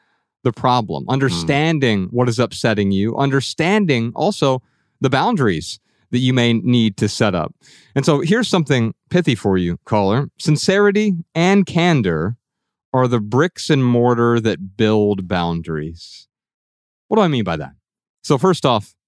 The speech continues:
Speaker 1: sincerity. Clearly, there's some sincer-, sincerity here in your question. You don't want to approach the other people in your life with whom you are setting up boundaries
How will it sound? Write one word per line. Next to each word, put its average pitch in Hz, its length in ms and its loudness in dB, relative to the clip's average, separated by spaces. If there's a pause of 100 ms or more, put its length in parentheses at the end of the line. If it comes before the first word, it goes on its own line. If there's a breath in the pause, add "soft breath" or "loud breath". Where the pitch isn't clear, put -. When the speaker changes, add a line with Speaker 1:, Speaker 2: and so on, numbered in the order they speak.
(260)
Speaker 1:
sincerity. 120 760 -2
Clearly, 160 440 4
there's 110 260 2
some 110 120 -4
sincer-, 117 500 -2
sincerity 113 460 -2
here 110 180 0
in 101 80 -2
your 104 80 -2
question. 143 420 -4 (260 loud breath)
You 147 100 0
don't 175 240 2
want 185 160 0
to 151 120 2
approach 127 560 -2
the 127 100 0
other 120 180 0
people 117 300 -2
in 110 60 0
your 110 100 0
life 101 280 0
with 110 140 0
whom 113 260 -2
you 107 140 -2
are 98 80 -2
setting 110 320 -4
up 147 140 -4
boundaries 98 500 -4